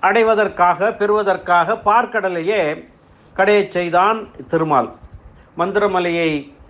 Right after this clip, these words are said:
மத்தாகவும் வாசுகியை நாணாகவும் கொண்டு தேவரையும் அசுரரையும் ஒவ்வொரு பக்கம் இருந்து கடையச் செய்தான். கீழே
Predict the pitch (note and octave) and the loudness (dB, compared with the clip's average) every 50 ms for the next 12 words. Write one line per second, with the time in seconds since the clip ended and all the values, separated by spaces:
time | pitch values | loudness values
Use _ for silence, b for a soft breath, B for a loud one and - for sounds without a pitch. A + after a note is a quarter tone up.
0 | - _ - D3+ D#3 - - F#3+ F3 D#3 C3+ D3 D#3 F3+ G#3 G#3 F#3+ F3+ F3+ F#3+ | -14 _ -6 -6 -4 0 2 2 2 2 0 -4 -6 -6 -4 -2 2 2 2 2
1 | F#3+ - F#3 D#3 D#3+ E3 E3 D#3+ D#3 D3+ D3 D3 D#3 E3 E3 D#3 D3+ C#3 C#3+ D3 | 0 -4 -10 -8 -6 -6 -4 -4 -4 -2 0 0 0 2 2 0 0 0 -2 -6
2 | C#3+ D3 C#3+ C3+ C#3+ D3 E3 G#3+ A#3+ A3 - - - B B B B B - C3+ | -6 -6 -6 -4 -4 -4 -2 -2 -2 -2 -2 -4 -10 B B B B B -6 -2
3 | D#3 F3+ G3+ G3+ F#3 F3+ F3 E3+ E3+ F3+ G3+ G#3 G3 D#3+ - F#3 F3 E3+ E3 D#3 | 2 2 4 4 2 2 0 -2 -4 -4 -4 -4 -4 -4 -4 -4 -4 -4 -4 -4
4 | D#3+ E3+ G3 G3+ F#3 E3+ D#3+ E3 E3 D#3+ C#3 D#3 D3+ - F#3 F3 E3 D#3+ D#3 D#3+ | -4 -4 -2 -2 -2 -2 -2 -2 -2 -2 -2 -4 -4 -2 -2 -4 -2 -4 -4 -4
5 | E3 G3 G#3 G3+ D#3+ D#3 D#3 D#3 D#3 D3 - - C#3 C#3 C#3 C3+ D3+ F3 A3 A3+ | -2 -2 -2 -2 -2 -2 0 0 -2 -2 -2 -4 -6 -4 -2 0 0 0 0 -2
6 | G#3 - B B B B - - G#3 G#3+ G#3 G3+ F#3 E3+ D#3+ D3 | -6 -12 B B B B 0 2 4 4 6 4 4 2 0 -4